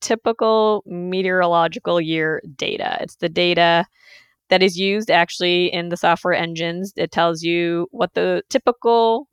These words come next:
weather outside is, right? When you do your energy rating index,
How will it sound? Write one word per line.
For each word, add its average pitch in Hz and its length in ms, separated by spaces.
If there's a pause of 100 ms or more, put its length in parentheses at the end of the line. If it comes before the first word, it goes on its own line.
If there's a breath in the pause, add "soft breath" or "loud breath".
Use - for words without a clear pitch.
(120)
weather 180 420
outside 165 540
is, - 400
right? 165 200
When 165 120
you 165 100
do 185 120
your 190 180
energy 175 280
rating 170 300
index, 190 560